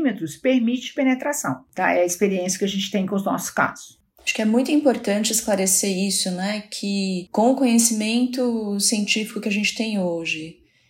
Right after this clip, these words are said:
Speaker 2: é, técnicas de biologia molecular, né? A compreensão de tudo esse tanto de enzima aí que se eu tivesse que fazer prova amanhã eu não ia tirar nota boa não, viu, professora?
Speaker 1: <laughs> Você
Speaker 2: É.
Speaker 1: já tirou. <laughs>
Speaker 2: Com o conhecimento que se acumulou hoje,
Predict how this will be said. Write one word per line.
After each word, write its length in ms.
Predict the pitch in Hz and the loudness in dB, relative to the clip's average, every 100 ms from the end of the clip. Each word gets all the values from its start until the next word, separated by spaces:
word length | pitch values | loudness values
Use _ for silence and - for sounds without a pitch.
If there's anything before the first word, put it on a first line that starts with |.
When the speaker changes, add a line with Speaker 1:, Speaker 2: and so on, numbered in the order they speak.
| _ | _
Speaker 2:
é, 180 | - 175 | -4 -2
técnicas 600 | 175 196 208 226 233 233 | 0 2 2 2 0 2
de 60 | 202 | 0
biologia 340 | 214 214 208 | -2 -2 -2
molecular, 840 | 214 214 220 - 202 185 170 160 160 | -2 -4 -6 -6 -4 -2 -2 -6 -8
né? 440 | 165 185 202 190 - | -6 -4 -2 -4 -8
A 40 | - | 2
compreensão 580 | 202 226 208 202 214 | 2 4 4 4 2
de 120 | 208 202 | -2 -2
tudo 200 | 214 262 | -2 0
esse 160 | 262 | 2
tanto 140 | 240 233 | 4 4
de 100 | 233 | 4
enzima 400 | 196 214 214 190 | 2 0 0 0
aí 240 | 202 208 | 0 -2
que 240 | - 202 | -2 -2
se 140 | 190 196 | 0 -2
eu 40 | |
tivesse 280 | 190 196 202 | -2 0 0
que 60 | 214 | 0
fazer 180 | 202 | -2
prova 240 | 208 208 208 | 0 0 2
amanhã 400 | 202 196 202 208 | 2 2 0 0
eu 60 | |
não 80 | 208 | -2
ia 100 | 214 | -4
tirar 200 | 214 220 | -2 0
nota 200 | 214 220 | 0 0
boa 200 | 220 226 | 0 2
não, 220 | 226 196 | 2 0
viu, 140 | 202 196 | 0 0
professora? 500 | 196 - 190 - - | 2 2 4 2 2
Speaker 1:
<laughs> 100 | - 698 - - - - - | 0 0 0 -6 -8 -10 -4
Você 200 | 202 - | 0 2
Speaker 2:
É. 20 | |
Speaker 1:
já 200 | 277 262 | 2 0
tirou. 640 | 262 320 269 254 233 214 - - 427 - 571 - | 0 0 2 2 0 -2 -8 -8 -8 -4 -4 0
<laughs> 720 | 254 233 - 247 - 226 147 - _ - 294 339 349 320 320 277 262 _ 202 208 | 0 2 2 0 0 -4 -6 -10 _ -6 -4 0 2 2 0 -4 -10 _ -10 -8
Speaker 2:
Com 200 | - 240 | 2 2
o 40 | 254 | 4
conhecimento 560 | 247 254 240 226 226 | 4 4 2 0 -2
que 120 | 226 | -2
se 120 | 214 220 | 0 0
acumulou 840 | 240 226 214 208 233 226 190 220 | 0 0 0 0 0 2 0 0
hoje, 500 | 220 190 170 165 | -4 -4 -6 -8